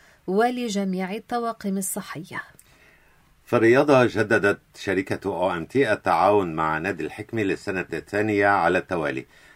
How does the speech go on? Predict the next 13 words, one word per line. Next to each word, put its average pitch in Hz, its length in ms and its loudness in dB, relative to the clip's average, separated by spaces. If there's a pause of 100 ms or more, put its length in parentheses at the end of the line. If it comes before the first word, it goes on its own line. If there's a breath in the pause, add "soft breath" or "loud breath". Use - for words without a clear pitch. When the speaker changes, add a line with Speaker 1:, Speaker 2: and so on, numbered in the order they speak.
(180 soft breath)
Speaker 2:
التجديد 92 640 -4
أتى 87 300 -4
في 92 160 -6
خلال 82 420 -2
لقاء 107 440 -4
أقيم 107 380 0
في - 120 -10
بيروت 78 400 -4
بحضور 78 460 -4
الرئيس 82 340 -8
الفخري 90 420 -6
لنادي 73 380 -6
الحكمة 87 400 -6